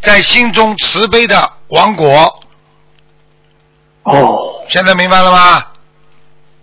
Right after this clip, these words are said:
Speaker 2: 哦，明白了。其实是不是这种大悲心，就是，是不是就是指的是在大悲，大，慈悲心的基础上的境界提高啊，师父？
Speaker 1: 对，对，对。嗯。
Speaker 2: 哦。
Speaker 1: 大的悲心
Speaker 2: 明白了。哦，明白。
Speaker 1: 和小的悲心，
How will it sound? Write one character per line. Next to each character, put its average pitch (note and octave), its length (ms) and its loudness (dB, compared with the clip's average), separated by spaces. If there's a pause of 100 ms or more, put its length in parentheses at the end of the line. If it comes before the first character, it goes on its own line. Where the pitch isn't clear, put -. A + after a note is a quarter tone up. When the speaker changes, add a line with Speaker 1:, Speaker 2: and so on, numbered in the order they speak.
(360)
Speaker 2:
哦， B2 480 2
明 C#3 160 4
白 C#3 180 4
了。 B2 160 4 (300)
其 - 60 0
实 G#3+ 200 4
是 - 120 2
不 G3+ 120 4
是 - 120 -2
这 F#3 140 4
种 C#3 160 2
大 E3+ 180 2
悲 D3+ 180 0
心， D#3+ 200 -4
就 F#3 160 2
是， - 60 -4 (180)
是 - 80 2
不 - 140 2
是 - 80 2
就 A3 180 2
是 - 140 0
指 - 160 -2
的 A2 120 0
是 C3+ 260 -2 (160)
在 D#3+ 120 2
大 D#3+ 220 2
悲， E3+ 100 2 (320)
大， - 100 -2 (280)
慈 - 80 0
悲 F#3 180 4
心 G3 80 4
的 E3+ 120 4
基 F3+ 180 0
础 D#3 180 0
上 C3 100 0
的 C3 140 4
境 D#3+ 220 0
界 D3 140 2
提 - 200 -6
高 C3+ 120 2 (100)
啊， A2+ 180 4
师 A#2+ 100 -8
父？ A2 160 -4
Speaker 1:
对， F#3+ 360 2
对， D3+ 240 0 (100)
对。 D3+ 100 -8 (960)
嗯。 G2+ 60 -20 (1080)
Speaker 2:
哦。 - 560 -4
Speaker 1:
大 D4 240 2
的 F#3+ 160 -2
悲 F#3+ 240 0
心 D3 60 2
Speaker 2:
明 C3 80 2
白 - 120 2
了。 G#2+ 260 -4 (260)
哦， B2+ 100 0
明 B2 140 2
白。 A2+ 80 -2
Speaker 1:
和 A3+ 80 2
小 E3 320 2
的 G#3 120 2
悲 A3 220 0
心， G3 400 -2